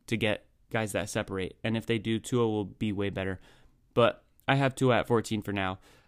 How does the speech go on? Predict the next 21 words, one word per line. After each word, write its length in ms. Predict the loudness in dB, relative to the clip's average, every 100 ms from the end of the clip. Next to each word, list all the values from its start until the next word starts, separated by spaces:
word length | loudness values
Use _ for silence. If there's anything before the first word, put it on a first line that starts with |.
| _ -2
Uh, 120 | 2
I 120 | 2
think 200 | 2 0
his 180 | 0 0
upside 380 | -2 0 -2 -2
is 80 |
probably 720 | -4 -4 -4 -4 -4 -2 -4 -8 _ -6
maybe, 240 | -4 -2
like, 160 | -2 -2
quarterback 340 | -6 -6 -8
ten, 380 | -10 -8 -8 -10 -16 _ _
quarterback 360 | -4 -2 -2 -4
nine, 420 | -4 -2 -2 -4 -8 _ _ -4
um, 300 | 0 0 0
with 180 | -2 0
how 120 | -2
good 160 | -4 -4
that 160 | -6
defense 340 | -6 -8 -6 -4
is. 220 | -6 -8 -20 -20 _ _ 0
But 260 | 2 0